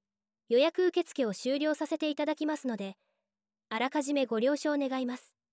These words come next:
健診当日の約一週間前に、ご案内、問診票など同封ご送付します。健診名、肺がん検診。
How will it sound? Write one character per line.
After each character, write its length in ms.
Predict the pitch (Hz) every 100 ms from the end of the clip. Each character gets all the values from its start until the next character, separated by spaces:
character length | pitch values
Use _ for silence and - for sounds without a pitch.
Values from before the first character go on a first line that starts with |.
| _ _ _ -
健 200 | 277 320
診 260 | - 339
当 200 | 320 339
日 220 | 302 294 277
の 100 | 247
約 280 | 269 -
一 140 | 226 -
週 240 | - 285
間 240 | 294 311 302
前 200 | 311 262
に、 200 | 202 190 _ _ _ _
ご 140 | 208 214
案 160 | 269
内、 240 | 254 233 - _ _
問 220 | 233 294
診 220 | 311 339 320
票 200 | 294 254
な 120 | 233
ど 120 | 190
同 240 | - 214
封 240 | 269 302 294
ご 160 | 285
送 200 | 269 277
付 100 | 269
し 120 | - 220
ま 120 | 220
す。 180 | - - _ _ _ _ _ -
健 200 | 269 302
診 280 | - 330 285
名、 240 | 226 190 _ _ _ _
肺 240 | 262 311
が 120 | 339
ん 60 | 349
検 260 | 330 320 -
診。 220 | 240